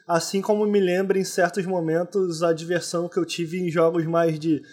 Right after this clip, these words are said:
simuladores, como os Gran Turismo lá atrás, com circuito,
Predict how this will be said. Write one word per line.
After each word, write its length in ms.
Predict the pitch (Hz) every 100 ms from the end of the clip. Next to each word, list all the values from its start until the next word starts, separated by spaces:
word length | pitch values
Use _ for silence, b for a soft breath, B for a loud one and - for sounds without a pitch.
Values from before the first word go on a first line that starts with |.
| B B
simuladores, 720 | - 180 180 165 147 165 160
como 200 | - 175
os 60 | 160
Gran 180 | 160 165
Turismo 380 | 165 151 151 165
lá 140 | 156
atrás, 440 | 156 165 170 170 -
com 160 | 160
circuito, 920 | - 156 - - 202 196 170 180 160